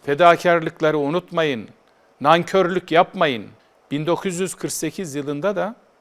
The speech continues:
orada bir, e, devlet dedikleri ki biz artık, e, bir terör örgütü ile, e, eşdeğer görüyoruz. Yani terör örgütü gibi davranan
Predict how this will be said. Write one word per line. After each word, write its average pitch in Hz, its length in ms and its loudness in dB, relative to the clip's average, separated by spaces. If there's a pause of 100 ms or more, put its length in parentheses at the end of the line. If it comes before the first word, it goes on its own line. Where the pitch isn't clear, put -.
(720)
orada 165 480 2 (240)
bir, 139 420 -10 (260)
e, 117 60 -10 (600)
devlet 135 420 -2
dedikleri 117 640 -6 (320)
ki 127 220 -10
biz 123 340 -8 (640)
artık, 123 340 -2 (340)
e, 107 260 -14
bir 131 100 -6
terör 160 380 -2
örgütü 139 680 -4
ile, 131 380 -6 (840)
e, 113 320 -4
eşdeğer 135 680 -4 (120)
görüyoruz. 107 460 -8 (360)
Yani 123 280 -6 (400)
terör 143 320 0
örgütü 131 600 -4
gibi 131 340 -8 (220)
davranan 117 600 -4